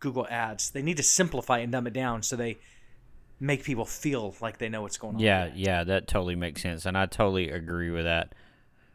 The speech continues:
Speaker 2: The Boost button does make it easier to use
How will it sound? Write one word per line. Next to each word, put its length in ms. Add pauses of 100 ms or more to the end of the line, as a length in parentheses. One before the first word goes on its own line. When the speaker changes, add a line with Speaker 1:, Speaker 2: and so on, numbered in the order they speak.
Speaker 2:
The 100
Boost 320
button 440
does 520
make 340
it 260
easier 520
to 180
use 640